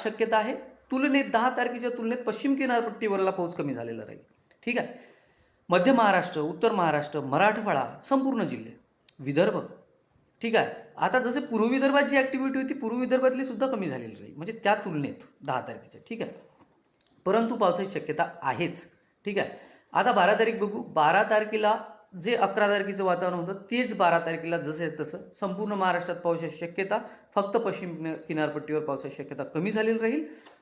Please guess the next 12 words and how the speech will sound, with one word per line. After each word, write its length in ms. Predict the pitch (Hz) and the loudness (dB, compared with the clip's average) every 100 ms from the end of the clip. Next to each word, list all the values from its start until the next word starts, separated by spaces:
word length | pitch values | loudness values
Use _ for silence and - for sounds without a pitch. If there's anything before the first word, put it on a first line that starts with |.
| _ 190 | _ -8
उत्तर 320 | 196 277 269 | -2 2 4
महाराष्ट्रात, 540 | 247 214 202 190 214 208 | 6 4 4 2 -2 0
नंदुरबार, 520 | 151 160 240 262 269 202 | -2 0 0 2 2 4
धुळे 400 | 214 220 226 196 | 4 4 4 2
या 120 | 208 | 2
भागात 260 | 151 147 156 | 2 -2 -2
थोडा 140 | 139 143 | -4 -4
पाऊस 260 | 131 180 - _ _ _ - | -4 -8 -14 _ _ _ -2
कमी 200 | 143 127 | 0 0
राहणार, 320 | 101 104 - - _ _ _ - | -4 -12 -16 -20 _ _ _ -2
परंतु 320 | 220 226 247 | -2 -2 -6
सगळ्या 380 | 247 175 180 | -6 -2 2